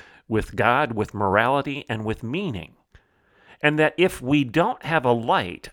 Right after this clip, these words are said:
outside of ourselves, and if we assume that all wisdom, all illumination, all value, all virtues, all measurements come from within rather than from without, that we're gonna go drastically wrong.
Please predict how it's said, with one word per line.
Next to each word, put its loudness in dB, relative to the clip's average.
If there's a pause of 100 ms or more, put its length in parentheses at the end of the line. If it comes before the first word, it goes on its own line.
outside 2
of -2
ourselves, -2 (520)
and 4
if 0
we 4
assume 2
that 4
all 8
wisdom, 2
all 2
illumination, -6 (440)
all 2
value, 0
all 2
virtues, -6
all 4
measurements 0
come -4 (300)
from 4
within 0
rather 0
than -4
from -2
without, -2 (600)
that 2
we're 0
gonna -4
go 0
drastically -4
wrong. -16